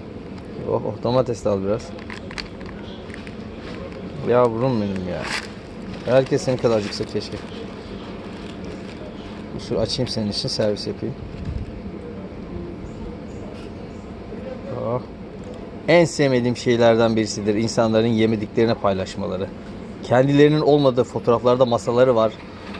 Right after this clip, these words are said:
Kendilerinin olduğu masalarda <laughs> yemekler daha ön planda. Ben şu an istemeden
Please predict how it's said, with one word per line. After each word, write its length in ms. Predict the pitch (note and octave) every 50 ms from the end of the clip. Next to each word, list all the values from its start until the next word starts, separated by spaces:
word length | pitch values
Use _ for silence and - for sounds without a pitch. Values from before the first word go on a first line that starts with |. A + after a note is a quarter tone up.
| - - - - - -
Kendilerinin 480 | B2 C3 C3+ C#3+ C#3+ C#3+ D3 D3 D3+
olduğu 320 | D3+ C3+ B2+ B2 B2 B2+ B2+
masalarda 760 | B2+ B2 - - C3 C3 B2+ A#2+ A#2 B2+ C3 B2+ B2 B2+ A#2+ C#3+
<laughs> 120 | D#3 - -
yemekler 560 | B2 A#2 G#2+ D3+ C#3+ - C#3+ C3+ D#3 D3 B2
daha 260 | C3+ C#3 C#3+ C#3+ C#3 - - - - - - - - - - - - - -
ön 200 | C3+ - C3+ B2
planda. 480 | - A2+ A2+ A2 G#2+ G#2+ G#2 A2 C3+ C#3+ - - - - - - - - - - - - -
Ben 200 | A#2 B2 B2+ A#2+
şu 200 | B2+ - - C#3
an 60 | C3 A#2
istemeden 460 | - - C#3 C3+ B2+ A#2+ A2+ A2